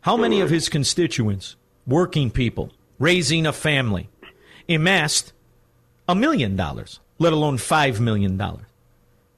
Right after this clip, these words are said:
See? And they say crime doesn't pay. It pays when you put one of those little buttons in your lapel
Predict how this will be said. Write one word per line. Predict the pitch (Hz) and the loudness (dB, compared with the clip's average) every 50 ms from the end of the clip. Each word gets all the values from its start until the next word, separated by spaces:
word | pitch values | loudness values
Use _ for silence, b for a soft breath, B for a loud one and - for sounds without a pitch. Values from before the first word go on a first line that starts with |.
| _ _ _ _ _ _ _ _ _ _ | _ _ _ _ _ _ _ _ _ _
See? | - - 202 240 254 B B B B B B | -2 0 0 0 -2 B B B B B B
And | 139 139 139 | -2 0 0
they | 143 131 | 0 0
say | - - 170 147 | 2 2 2 0
crime | 131 - - - 156 147 143 131 123 | 0 -2 -2 -2 0 0 0 0 0
doesn't | 110 123 117 110 113 98 | 0 0 0 0 -2 -2
pay. | - - 123 104 - - | -2 -2 -2 -2 -4 -4
It | 240 254 - - | -4 -4 -4 -4
pays | - - 262 302 302 208 139 131 127 - - B B B B B B | -2 -2 0 0 0 0 0 0 0 -2 -2 B B B B B B
when | - 135 135 | -4 -2 -2
you | 127 | -2
put | - - 196 - | -2 -2 -2 0
one | 165 202 | 0 0
of | 214 202 | 0 0
those | 190 151 | 0 0
little | 165 175 156 123 | 0 0 0 -2
buttons | 92 101 104 151 170 - - 117 95 95 | -2 0 0 0 0 0 -2 -2 0 0
in | 104 98 | 0 0
your | 95 95 | 2 2
lapel | 92 90 87 - - 110 90 82 69 | 0 0 0 0 -2 -2 -2 -2 -6